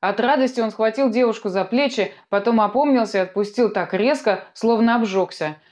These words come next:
«Прости, я уже начал сомневаться, что это было на самом деле». Сергей потрепал себя за волосы на затылке и смущённо спросил:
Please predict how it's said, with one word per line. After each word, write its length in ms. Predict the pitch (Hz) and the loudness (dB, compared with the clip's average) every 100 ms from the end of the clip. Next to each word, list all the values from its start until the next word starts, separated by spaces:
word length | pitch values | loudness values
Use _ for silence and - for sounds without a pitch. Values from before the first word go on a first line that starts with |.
| _ | _
«Прости, 340 | - 233 226 240 | -4 -4 0 0
я 160 | 202 233 | 2 2
уже 180 | 220 233 | 2 0
начал 300 | 240 233 208 | 0 -2 -4
сомневаться, 720 | 208 202 214 320 330 226 190 - | -4 -4 0 0 0 -2 -4 -10
что 180 | - 240 | -6 -2
это 160 | 247 254 | 0 2
было 220 | 254 277 | 2 2
на 180 | 240 247 | 2 2
самом 360 | 269 254 269 | 2 2 2
деле». 440 | 226 214 147 147 151 _ _ _ _ | 2 0 0 -6 -12 _ _ _ _
Сергей 680 | - 208 190 254 320 339 _ _ _ | -4 -4 0 0 0 -4 _ _ _
потрепал 560 | - 220 240 240 262 262 | -4 -2 0 0 2 0
себя 340 | 247 208 208 190 | -2 -2 0 0
за 180 | 180 | -2
волосы 480 | 170 220 294 294 262 | 0 0 2 0 2
на 160 | 262 262 | 2 4
затылке 680 | 262 262 277 269 269 262 254 _ | 2 0 0 0 0 -4 -4 _
и 80 | 220 | -2
смущённо 540 | 226 220 208 254 233 | 0 0 2 2 2
спросил: 680 | 233 226 226 220 170 147 | 0 -2 -2 -2 -2 -4